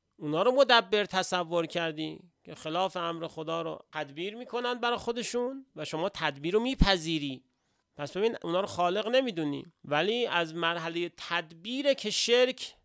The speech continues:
خیلی آشکار، یعنی فراوان می‌شه که شما اونا تو تدبیر، انسان‌ها در تدبیر بر اساس صلاح دید خودشون برنامه‌ریزی می‌کنن، یه عده می‌پذیرن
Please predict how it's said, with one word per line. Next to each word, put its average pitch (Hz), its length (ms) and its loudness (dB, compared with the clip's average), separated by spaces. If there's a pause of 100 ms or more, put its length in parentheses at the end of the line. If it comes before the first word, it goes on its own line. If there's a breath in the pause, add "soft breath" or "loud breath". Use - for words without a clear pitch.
(280)
خیلی 196 220 -6
آشکار، 156 600 -4
یعنی 175 400 -4
فراوان 156 500 2
می‌شه - 320 -14 (340)
که 135 60 -16
شما 160 400 0
اونا 190 280 0
تو 214 180 -10
تدبیر، 165 520 -2
انسان‌ها 180 540 -2
در 190 260 0
تدبیر 208 800 -6 (380)
بر 175 180 -4
اساس 175 520 0
صلاح 170 440 -2
دید 175 280 -8
خودشون 247 600 -4
برنامه‌ریزی 190 460 2
می‌کنن، 180 480 2 (260)
یه 170 200 2
عده 240 320 2
می‌پذیرن 233 640 0